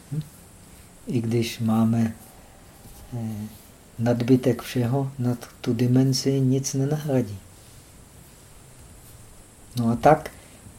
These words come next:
eh, přesto, že ze začátku jsme s-,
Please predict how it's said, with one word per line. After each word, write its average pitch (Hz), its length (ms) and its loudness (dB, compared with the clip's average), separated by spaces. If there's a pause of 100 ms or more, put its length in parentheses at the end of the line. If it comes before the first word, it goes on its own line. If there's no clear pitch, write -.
eh, 110 420 -2
přesto, 135 640 4
že 123 160 2
ze 117 120 0
začátku 127 800 2 (1000)
jsme 117 460 -2 (800)
s-, - 240 -10